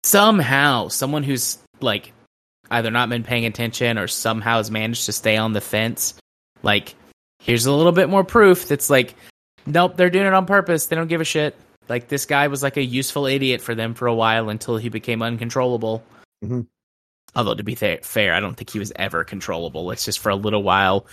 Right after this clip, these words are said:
Speaker 1: everybody's interests lined up, so they put up with him.
Speaker 2: Also, didn't help that the media definitely helped him.
Speaker 1: Yeah.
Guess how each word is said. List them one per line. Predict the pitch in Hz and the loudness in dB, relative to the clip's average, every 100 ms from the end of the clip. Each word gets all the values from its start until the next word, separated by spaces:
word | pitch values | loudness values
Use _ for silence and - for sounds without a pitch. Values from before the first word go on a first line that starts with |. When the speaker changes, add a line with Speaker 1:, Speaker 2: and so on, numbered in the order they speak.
| - - _ - | -20 -20 _ -2
Speaker 1:
everybody's | 123 113 107 104 | 0 4 4 2
interests | 107 104 98 - | 0 0 -2 -2
lined | 107 104 101 98 | 0 2 0 0
up, | 101 101 | 0 0
so | - 101 | -2 -4
they | 98 | -6
put | - 104 | -4 -4
up | 95 - | -4 -4
with | 85 | -4
him. | 73 87 113 _ _ _ _ _ _ 156 | -2 -6 -8 _ _ _ _ _ _ 4
Speaker 2:
Also, | 160 147 147 | 4 6 6
didn't | 135 135 | 6 4
help | 104 120 - | 2 0 0
that | 107 - | -4 -4
the | 98 95 | -4 -4
media | 95 101 107 101 95 92 - _ _ _ 113 | -6 -8 -6 -6 -8 -8 -10 _ _ _ -8
definitely | 101 110 101 - 95 | 0 0 0 -4 -6
helped | 90 95 95 - | -4 -6 -6 -6
him. | 95 101 _ _ _ _ _ _ - | -6 -8 _ _ _ _ _ _ -2
Speaker 1:
Yeah. | 120 76 | 0 0